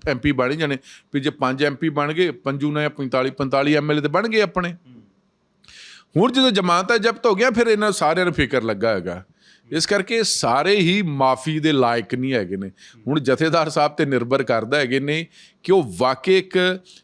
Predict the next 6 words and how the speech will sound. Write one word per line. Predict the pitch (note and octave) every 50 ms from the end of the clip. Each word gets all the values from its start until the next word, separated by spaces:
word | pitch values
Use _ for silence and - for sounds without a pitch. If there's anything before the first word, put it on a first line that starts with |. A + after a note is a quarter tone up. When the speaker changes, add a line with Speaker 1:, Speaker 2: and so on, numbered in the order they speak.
| _ _ A#2+
Speaker 1:
ਬੜੀ, | A2 G#2 A#2+ D3 D#3 E3 F3 F3 D#3
ਅਹ, | - D#3 C#3+ C#3+ C#3 C#3+ C#3+ C#3+ C3+ A#2 - - - - _ _ _ _ _ _ _ _ _ _ _ - C#3
ਅਜਿਹਾ | C3+ B2+ D3 D#3 F#3+ G3+
ਫੈਸਲਾ | - G3 D#3+ C#3+ C#3 - - D#3 D#3
ਲੈਂਦੇ | D3 C#3+ B2+ B2+ B2+ C#3
ਨੇ | D3+ F3 F#3